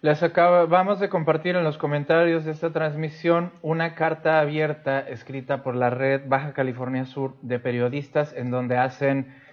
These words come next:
este, conocimiento de la opinión pública de todo esto que comentan Yudiel y Frank, porque si, por si les interesa leerla, y bueno, pues en muestra también de, de apoyo para el colega Ezequiel.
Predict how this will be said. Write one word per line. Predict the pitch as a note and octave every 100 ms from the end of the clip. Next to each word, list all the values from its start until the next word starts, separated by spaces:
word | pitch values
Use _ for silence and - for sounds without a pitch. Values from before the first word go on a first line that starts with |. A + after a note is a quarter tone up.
| _
este, | B2 A#2 - B2+ A#2 A2+
conocimiento | B2+ B2 B2+ B2+ B2
de | C3+
la | B2 A#2 G#2+ -
opinión | C3 C3 B2+ B2+
pública | C3 C3+ C3+ A#2+
de |
todo | A2+ C3 B2+
esto | B2 - A#2+
que | A#2+
comentan | A#2+ B2 A#2 B2 A#2+ A2 _ _ _ _ _ -
Yudiel | B2 B2+ B2+ B2+ C3+
y | A#2+
Frank, | C3+ C3+ D3
porque | - A#2+ A#2
si, | -
por | _ B2
si | - A2+
les | G#2+
interesa | A2 G#2 A#2 A#2+ C3 B2+ B2 - _ _ -
leerla, | C3+ C3+ C#3+ D#3 E3+
y | C3+
bueno, | C3 C3 B2
pues | A#2 B2
en | A#2
muestra | B2 A#2+ B2 A#2
también | A2 A2 A2 A2 A2+
de, | G#2+ G2 F#2+ -
de | G#2+ G#2
apoyo | - A#2+ A2 A2 G#2 _ _
para | G#2+ G#2 G2+
el | F#2+ F#2+ F#2+ -
colega | A#2+ A#2 A2+ A2+ A2
Ezequiel. | B2+ A#2+ A2 - G2+ F#2+